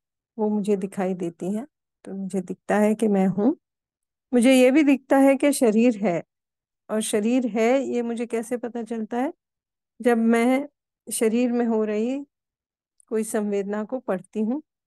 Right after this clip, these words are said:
तो मुझे मालूम होता है कि शरीर भी है।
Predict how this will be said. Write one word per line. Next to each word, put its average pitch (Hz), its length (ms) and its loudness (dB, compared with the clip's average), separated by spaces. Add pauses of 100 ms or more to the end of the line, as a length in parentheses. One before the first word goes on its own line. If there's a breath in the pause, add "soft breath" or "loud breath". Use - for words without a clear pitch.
(200)
तो 202 120 -6
मुझे 214 420 -6 (1400)
मालूम 202 260 -8
होता 214 280 -4
है 220 200 -4
कि 269 140 -8
शरीर 202 460 -8
भी 233 300 -4
है। 165 200 -2